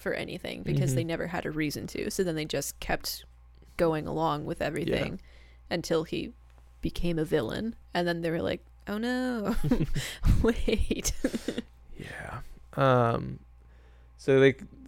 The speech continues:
Speaker 2: convince they, they, they all join together to fight Superfly to stop the machine from going off.
Speaker 1: Mm-hmm.
Speaker 2: They stop it from going off. It falls into the river.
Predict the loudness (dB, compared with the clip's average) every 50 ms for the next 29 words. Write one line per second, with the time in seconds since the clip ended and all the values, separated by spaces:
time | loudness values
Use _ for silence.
0 | -18 -6 0 0 4 6 8 8 8 8 6 2 0 -2 -2 -4 -8 -12 -16 -6
1 | 0 4 6 8 8 8 8 6 4 4 4 4 6 6 6 4 2 0 -2 -6
2 | -14 -18 -20 -20 -20 -20 -6 0 2 2 4 8 12 12 12 12 12 12 12 10
3 | 6 0 -14 -20 -20 -20 -20 -20 -20 -20 0 6 8 8 8 8 6 8 8 10
4 | 12 12 10 10 8 6 4 8 8 8 8 8 4 2 4 4 4 4 6 8
5 | 10 10 10 10 8 6 4 4 6 6 8 8 8 6 6 4 2 0 2 4
6 | 4 4 4 2 0 0 -2 -2 -2 -2 2 4 4 4 4 2 2 2 0 0
7 | 0 -2 -6 -8 -8 -6 -6 -4 -6 -6 -10 -12 -18 -8 -2 0 0 4 10 12
8 | 12 12 12 10 6 2 2 4 6 8 8 8 8 6 4 4 6 8 8 8
9 | 8 6 4 -2 -8 -10 -6 -2 -2 -2 4 8 10 12 12 12 10 6 0 -2
10 | 0 2 4 4 6 6 4 4 6 8 10 10 12 12 12 10 10 8